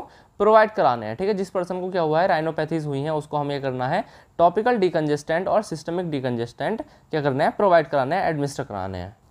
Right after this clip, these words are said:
तो ये था हमारा आज का टॉपिक rhinopathies, ठीक है। अगर आपको ये टॉपिक पसंद आया है तो इस वीडियो को लाइक करें।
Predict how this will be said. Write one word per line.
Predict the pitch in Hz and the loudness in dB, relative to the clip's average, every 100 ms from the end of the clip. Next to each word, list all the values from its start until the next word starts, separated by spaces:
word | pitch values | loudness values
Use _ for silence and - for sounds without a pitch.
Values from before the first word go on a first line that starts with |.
| _ - | _ 0
तो | 247 | 4
ये | 226 | 4
था | 190 | 4
हमारा | 214 214 | 4 4
आज | 226 139 156 | 4 4 2
का | 196 | 2
टॉपिक | 180 175 196 | -2 0 2
rhinopathies, | 156 139 147 139 135 190 - | 2 2 0 -2 -2 -6 -4
ठीक | 202 | -4
है। | 202 | 0
अगर | 170 175 | 2 4
आपको | 180 202 | 4 2
ये | |
टॉपिक | 185 185 185 | 0 0 -2
पसंद | 165 180 170 | -6 -6 -2
आया | 123 123 | 0 0
है | 156 | 0
तो | 170 | -2
इस | 160 | -2
वीडियो | 151 151 | -2 -2
को | 147 | 0
लाइक | 117 113 | 0 -2
करें। | - 143 | -2 -4